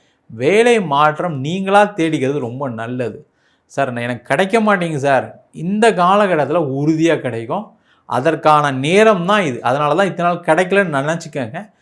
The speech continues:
கண்டிப்பா இந்த காலகட்டத்துல உங்களுக்கு நல்ல இடத்துல வேலை வாய்ப்பு கிடைக்கும். உறுதியா நல்ல ஒரு பதவியோட, ஒரு அந்தஸ்தோட வேலை பார்ப்பதற்கான நேரம்.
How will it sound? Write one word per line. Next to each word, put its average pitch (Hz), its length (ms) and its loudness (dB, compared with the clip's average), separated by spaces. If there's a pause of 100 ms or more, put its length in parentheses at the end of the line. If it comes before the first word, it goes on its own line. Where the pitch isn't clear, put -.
(200)
கண்டிப்பா 214 460 0
இந்த 170 180 0
காலகட்டத்துல 151 560 2
உங்களுக்கு 151 420 -6
நல்ல 214 580 0
இடத்துல 156 320 0
வேலை 139 280 -2
வாய்ப்பு 117 320 -4
கிடைக்கும். 151 600 -6
உறுதியா 190 420 0 (320)
நல்ல 220 280 2
ஒரு 175 240 2
பதவியோட, 190 800 4
ஒரு 156 140 4
அந்தஸ்தோட 165 840 2
வேலை 127 260 -2
பார்ப்பதற்கான 110 680 -8
நேரம். 101 380 -8